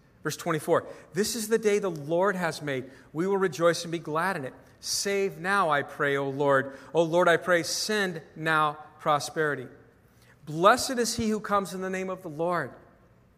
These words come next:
We have blessed you from the house of the Lord. God is the Lord,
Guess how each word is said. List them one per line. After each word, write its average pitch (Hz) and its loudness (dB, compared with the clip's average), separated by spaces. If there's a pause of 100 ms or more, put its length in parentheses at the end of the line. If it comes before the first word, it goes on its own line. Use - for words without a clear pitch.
(2250)
We 220 6
have 190 4
blessed 214 2
you 170 -2
from 156 -4
the 151 -2
house 170 -4 (420)
of 156 -2
the 160 -6
Lord. 156 4 (360)
God 151 6 (320)
is 170 0 (120)
the 147 -8
Lord, 139 0